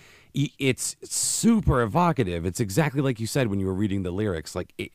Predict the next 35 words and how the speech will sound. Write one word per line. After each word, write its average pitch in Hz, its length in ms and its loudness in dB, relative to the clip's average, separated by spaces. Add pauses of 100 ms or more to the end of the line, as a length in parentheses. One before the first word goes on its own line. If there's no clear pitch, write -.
it 107 200 -10
can 101 200 -6
paint 123 360 0
no 98 180 -2
clearer 98 320 -4
picture 101 320 -2 (240)
because 202 240 2
this 123 160 0
happened. - 560 -4 (520)
You 120 120 6
know 139 240 4
this 92 220 -6
fucking 95 300 -2
happened 85 560 -4 (220)
more 143 640 4
than 190 180 0
once. 143 520 0 (600)
And, 120 440 2
like, 120 220 0
if 127 100 -6
you 151 80 0
choose 185 320 -2
to 160 100 0
look 139 200 0
at 135 180 4
it, 117 140 -2
like, 101 360 -2 (800)
the 127 80 6
way 123 180 6
that 113 120 2
I 123 160 4
kinda 98 280 -2
do, 90 200 -2
which 92 240 -4
is 87 340 -2